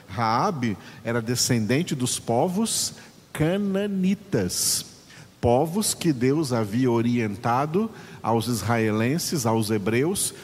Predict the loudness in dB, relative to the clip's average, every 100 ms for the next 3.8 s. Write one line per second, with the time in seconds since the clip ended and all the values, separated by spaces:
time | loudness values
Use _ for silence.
0 | -8 -2 0 0 0 -2 0 -2 -2 -4
1 | -2 0 2 0 -2 -2 0 2 4 4
2 | 2 0 -2 -4 -10 -20 -10 -4 -2 -2
3 | -4 -4 0 2 2 0 -4